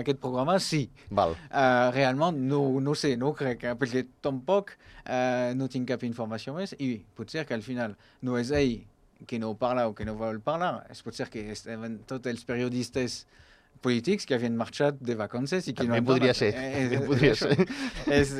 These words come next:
Speaker 1: és la cosa, però he vist que des d'ahir, eh, ja comença a aparèixer una mica més, una, saps, una mica com els champinyons que ha, ha, ha, ha, hi ha hagut una mica de plou, de, de pluja,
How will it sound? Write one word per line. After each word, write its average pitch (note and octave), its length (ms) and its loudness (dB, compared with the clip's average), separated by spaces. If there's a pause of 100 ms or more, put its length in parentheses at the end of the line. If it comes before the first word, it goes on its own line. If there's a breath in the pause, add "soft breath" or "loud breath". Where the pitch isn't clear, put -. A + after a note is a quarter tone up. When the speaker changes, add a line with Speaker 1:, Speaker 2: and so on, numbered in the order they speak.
(160)
Speaker 1:
és D3 120 0
la D3+ 100 0
cosa, E3 220 4
però D3 200 6 (480)
he D#3+ 100 -6
vist F3 200 -2
que D#3 120 -2
des D#3+ 160 0
d'ahir, E3+ 480 2
eh, C#3+ 880 0
ja D#3 120 0
comença D3+ 360 -2
a D3+ 200 4
aparèixer C#3 440 0
una C3+ 160 -2
mica B2+ 280 -4
més, A#2+ 200 -8
una, C3 220 -6
saps, C3 260 -6
una B2 160 -4
mica B2+ 220 -2
com B2+ 140 -6
els A#2 120 -8
champinyons B2+ 520 -6
que A#2+ 200 -6
ha, A#2 80 -2
ha, G#2+ 360 -8
ha, A2 320 -6 (360)
ha, A2+ 80 -10
hi A#2 80 -8
ha A2+ 80 -2 (180)
hagut B2 300 -8
una A#2+ 160 -8
mica B2 160 -6
de A#2+ 120 -6
plou, C#3 580 -2
de, C3+ 160 4
de B2 120 -2
pluja, C3+ 420 -4